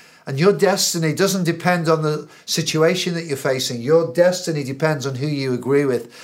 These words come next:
And my recommendation is always agree with God and who he says you are. There's one Bible story that for me maybe demonstrates hope more than any other. It involves Jesus with his good friend Lazarus.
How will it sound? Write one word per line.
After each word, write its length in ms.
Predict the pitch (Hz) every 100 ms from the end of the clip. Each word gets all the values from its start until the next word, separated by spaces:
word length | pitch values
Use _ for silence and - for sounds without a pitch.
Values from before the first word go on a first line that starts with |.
| -
And 120 | 127 135
my 160 | 156
recommendation 840 | 160 151 151 139 131 135 139 131
is 120 | 120 117
always 400 | 131 131 123 120
agree 280 | 110 113
with 180 | 104 104
God 340 | - 120 - - _ - -
and 120 | 107
who 80 | 131
he 260 | 123 123
says 300 | 123 123 113
you 140 | 113 107
are. 180 | 107 - _ _ _ _ - - - - -
There's 120 | 160
one 240 | 196 226
Bible 300 | 190 196 196
story 500 | 170 - 175 160 151 139
that 120 | 139
for 160 | -
me 360 | 151 156 143 - - - - - -
maybe 280 | 165 151
demonstrates 640 | 151 151 156 139 165 156 -
hope 420 | - 156 156 - - _ _ _ -
more 180 | 156
than 140 | 151 165
any 260 | 165 165
other. 300 | 147 131 113 - _ _ _ -
It 100 | 139
involves 420 | 147 156 156 143
Jesus 760 | - 170 196 165 202 196 - - _ _ _ _ _ _
with 160 | 156 139
his 160 | 143 -
good 260 | 156 160
friend 500 | 160 160 151 147 135
Lazarus. 640 | 131 143 131 120 - -